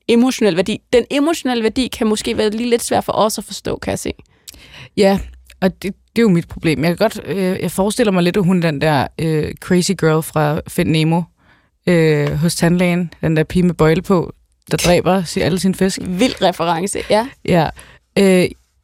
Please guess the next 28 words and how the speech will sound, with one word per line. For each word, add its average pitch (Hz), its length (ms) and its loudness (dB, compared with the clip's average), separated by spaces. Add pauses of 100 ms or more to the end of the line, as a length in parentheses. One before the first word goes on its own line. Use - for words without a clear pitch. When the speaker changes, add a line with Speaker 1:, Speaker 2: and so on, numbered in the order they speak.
(200)
Speaker 2:
jeg 214 160 2
synes, 262 160 2
hun 233 100 0
skal 202 120 -4
købe 202 200 0
en 185 60 0
fisk, 196 260 -2
der 190 60 2
ligner, 170 340 2
og 127 140 -2
putte - 200 -6
den 143 100 0
ind 127 140 0
i 123 120 -2 (1120)
akvariet. 147 360 -2 (520)
Speaker 1:
Ja, 185 60 4
Speaker 2:
Jeg - 80 -2
Speaker 1:
og - 80 0
Speaker 2:
synes - 20 0
Speaker 1:
det 185 80 4
har 180 80 4
Speaker 2:
stadig, 165 160 4
Speaker 1:
hun - 40 0
Speaker 2:
kan - 80 2
Speaker 1:
jo - 60 2
Speaker 2:
nå 135 60 2
Speaker 1:
så 240 100 2
Speaker 2:
det. 240 80 -2